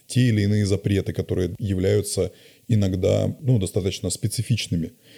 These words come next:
И поэтому для меня этот ответ очень неоднозначный. Если бы мне завтра сказали: «Вот есть место снова поехать, э, поработать на Ближний Восток, и есть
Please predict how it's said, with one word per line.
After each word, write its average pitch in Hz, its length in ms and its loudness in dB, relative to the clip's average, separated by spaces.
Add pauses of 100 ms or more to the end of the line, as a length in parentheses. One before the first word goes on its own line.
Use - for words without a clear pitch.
(260)
И 120 80 -2
поэтому 120 600 2
для 104 220 2
меня 131 360 0 (300)
этот 113 260 2
ответ 165 280 -2 (260)
очень 127 480 0
неоднозначный. 117 720 0 (160)
Если 107 240 -2
бы 101 100 0
мне 98 260 0 (100)
завтра 98 320 0
сказали: 92 420 0 (400)
«Вот - 80 -6
есть 101 180 0
место 92 560 2 (100)
снова 95 380 0
поехать, 92 520 -2
э, 90 160 -2
поработать 98 440 0
на 95 60 0
Ближний 92 260 -2
Восток, 92 420 -2 (560)
и - 80 2
есть 113 720 2